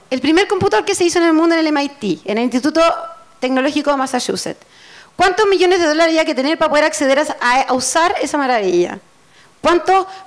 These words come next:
metros cuadrados había que tener para poder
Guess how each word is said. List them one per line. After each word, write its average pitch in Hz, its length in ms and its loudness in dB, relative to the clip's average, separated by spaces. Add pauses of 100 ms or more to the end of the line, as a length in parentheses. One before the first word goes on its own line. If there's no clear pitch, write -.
(160)
metros 330 340 2
cuadrados 294 640 4
había 311 240 2
que 320 100 -2
tener 285 320 0
para 320 160 0
poder 302 240 0